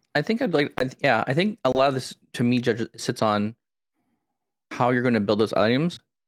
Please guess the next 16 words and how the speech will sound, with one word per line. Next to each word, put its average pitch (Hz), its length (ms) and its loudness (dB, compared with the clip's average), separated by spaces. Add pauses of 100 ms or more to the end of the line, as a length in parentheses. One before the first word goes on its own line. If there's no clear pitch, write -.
(160)
really 143 240 4
centers 127 320 0
around 104 380 2 (500)
making 147 240 0
sure 143 100 0
that 120 100 2
you're 120 220 0 (180)
just - 180 -8
not - 340 -2
overcrowding 107 880 0 (140)
the 98 80 -2
page 92 400 -2 (160)
with 101 140 -4
things. - 460 -4
I, - 200 -4
I, 123 140 -2